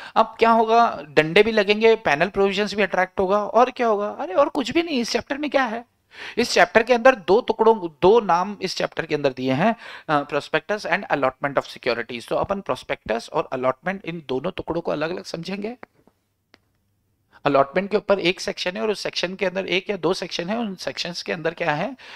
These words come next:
कि अलॉटमेंट, शेयर्स अलॉट होते हैं ना, तो अलॉटमेंट से संबंधित नियम, कायदे, कानून दे के रखे हैं।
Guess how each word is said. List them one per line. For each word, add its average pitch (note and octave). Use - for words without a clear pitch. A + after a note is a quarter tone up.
कि G3
अलॉटमेंट, D3
शेयर्स D3+
अलॉट C3
होते D#3+
हैं F3+
ना, C4
तो -
अलॉटमेंट C#3+
से -
संबंधित C#3
नियम, E3+
कायदे, D3+
कानून F#3+
दे A3
के G#3+
रखे G3
हैं। F3